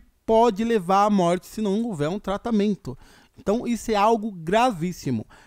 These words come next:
E até onde se sabe, parece que mais algumas pessoas estão tendo problema, mas o evento acabou de acontecer, então ainda tem muito tempo pra algumas pessoas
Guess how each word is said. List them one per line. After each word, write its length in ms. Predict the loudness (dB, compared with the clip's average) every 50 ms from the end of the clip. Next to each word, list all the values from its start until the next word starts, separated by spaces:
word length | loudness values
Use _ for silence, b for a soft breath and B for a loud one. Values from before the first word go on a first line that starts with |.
| b b
E 140 | -6 -4 -4
até 240 | -2 -2 0 0 2
onde 260 | 2 2 2 0 -2
se 80 | -8 -6
sabe, 240 | -4 -2 -2 -2
parece 340 | -2 -2 -2 -4 -4 -6 -8
que 120 | -10 -8 -4
mais 360 | -2 -2 -2 -2 -2 -2 -2
algumas 280 | -2 0 -2 -2 -4
pessoas 420 | -4 -6 -8 -6 -2 -2 0 0 0
estão 240 | -2 -6 -8 -8 -6
tendo 180 | -6 -8 -8
problema, 460 | -4 -6 -4 -4 -2 -4 -4 -4 -6 b b b b b b b
mas 300 | 0 2 2 2 2 2
o 20 |
evento 300 | 0 0 0 -2 -4 -4
acabou 360 | -4 -4 -4 -4 -2 -4 -4
de 80 | -4 -4
acontecer, 520 | -6 -4 -4 -4 -4 -4 -8 -4 -4 -4
então 400 | -4 -4 -4 0 0 0 0 -2 -4
ainda 480 | -6 -4 -2 -2 -2 -2 -2 -4 -4
tem 160 | -6 -6 -4 -2
muito 340 | 0 0 0 0 -2 -4
tempo 300 | -4 -4 -4 -4 -4 -6
pra 160 | -10 -8 -6 -4
algumas 320 | -4 -2 -2 -4 -4 -4
pessoas 460 | -6 -10 -10 -6 -2 -2 -2 -2 -4